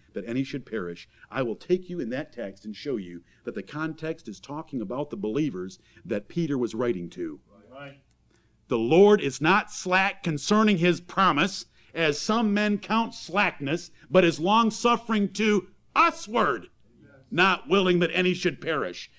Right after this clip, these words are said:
Speaker 2: Amen.
Speaker 1: They want to go into that verse and pull out about five words in the middle of it without looking at the context of it to justify their God trying to save everyone, but nobody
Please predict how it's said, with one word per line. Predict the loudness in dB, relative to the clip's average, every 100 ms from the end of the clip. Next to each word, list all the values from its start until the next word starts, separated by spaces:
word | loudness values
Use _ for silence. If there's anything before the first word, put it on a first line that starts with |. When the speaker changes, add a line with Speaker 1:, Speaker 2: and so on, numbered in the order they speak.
| -20
Speaker 2:
Amen. | -4
Speaker 1:
They | 4 6
want | 6 4
to | 4
go | 4 4
into | 4
that | 4 2 2
verse | 2 2 0
and | -10
pull | -2 2 4
out | 4
about | 2 0 -2
five | 0 2 2
words | 2 4 4 2 -6 -6 4
in | 6
the | 8
middle | 8 8 8
of | 6
it | 6
without | 6 6 4 4
looking | 2 4
at | 4
the | 4
context | 2 2 2 2 -2 -4 -2
of | -2 -2
it | -8 _ 0
to | 0
justify | 4 4 4 2 -2 2 2 4
their | 4
God | 2 2 2 4 2 0 -4 -16
trying | -4 2 4
to | 4
save | 4 4 4 4
everyone, | 4 4 2 4 4 6
but | 6
nobody | 4 6 4 4 2